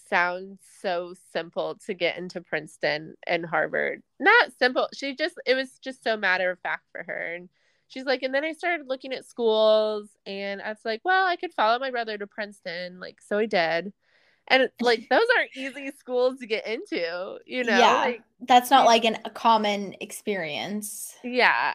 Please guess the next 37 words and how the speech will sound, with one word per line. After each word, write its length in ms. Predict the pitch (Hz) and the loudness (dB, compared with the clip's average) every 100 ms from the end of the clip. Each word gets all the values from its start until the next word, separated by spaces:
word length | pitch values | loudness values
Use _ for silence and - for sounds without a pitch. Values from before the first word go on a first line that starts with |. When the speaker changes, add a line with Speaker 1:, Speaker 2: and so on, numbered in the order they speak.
| - | 0
Speaker 1:
I 100 | 320 | 0
wouldn't 360 | 403 453 - | -2 -6 -6
say 400 | - 254 240 214 - | -6 -4 -4 -6 -10
she 160 | - | -16
made 220 | 226 208 | -12 -10
it 200 | 196 190 | -10 -12
sound 260 | - 190 190 | -8 -8 -8
easy 340 | 190 175 165 165 | -12 -12 -10 -8
because 400 | 180 180 185 185 | -6 -2 -2 -2
if 80 | 185 - | -10 -8
you 140 | 208 | -10
read, 440 | 185 190 180 170 _ | -8 -6 -4 -4 _
you 180 | 208 185 | -20 -18
s-, 360 | 190 - - _ _ | -18 -20 -20 _ _
you 160 | 185 185 | -4 -2
could 220 | - 165 | 0 -2
see 300 | - 180 - - | -2 -4 -4 -6
how 380 | - 165 170 170 | -6 2 4 6
much 500 | 170 160 - - - | 4 2 0 -12 -4
effort 440 | 175 170 - 170 - | 0 0 2 0 0
and 160 | 170 170 | -6 -6
work 180 | 165 - | -6 -6
she 200 | - 185 | -14 -10
put 180 | 185 | -6
into 340 | 165 165 - - | -6 -8 -8 -6
it. 140 | - - | -6 0
But 160 | 180 - | 0 0
it, 160 | 190 - _ _ _ _ _ | -6 -6 _ _ _ _ _
she 260 | - 254 220 | -10 -6 -2
just 240 | 247 240 196 | -2 -2 2
wrote 260 | 190 - | 2 2
so 240 | - 208 190 | -2 -2 0
matter 320 | 175 165 151 | 0 -2 -4
of 100 | 170 | -8
fact 300 | 180 - - | -6 -6 -8
about 300 | 180 156 127 | -4 -4 -2
it. 240 | 165 - | -6 -8